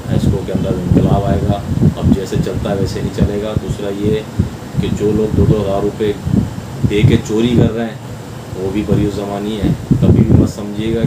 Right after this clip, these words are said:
कि आप बरी जमा हो जाएंगे ये बोल करके कि हमें तो हेस्को वालों ने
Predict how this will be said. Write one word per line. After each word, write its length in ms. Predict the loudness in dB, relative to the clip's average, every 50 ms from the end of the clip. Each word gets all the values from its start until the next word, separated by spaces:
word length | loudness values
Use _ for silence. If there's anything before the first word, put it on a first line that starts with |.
| 0
कि 100 | 0 0
आप 680 | 2 4 4 4 4 2 2 2 4 2 2 2 4 4
बरी 220 | 4 4 4 4 2
जमा 300 | 4 2 2 2 0 -2
हो 100 | -2 -2
जाएंगे 320 | -2 -2 -2 0 2 4 4 4 4 0 -2 -4 -2 -2 0 2
ये 60 | 0 2
बोल 240 | 2 0 -2 -2 -4
करके 280 | -4 -4 0 4 4 6
कि 60 | 6
हमें 300 | 4 2 2 2 2 2
तो 60 | 4
हेस्को 280 | 2 2 2 2 2 0
वालों 220 | -2 -2 0 0
ने 120 | 0 -2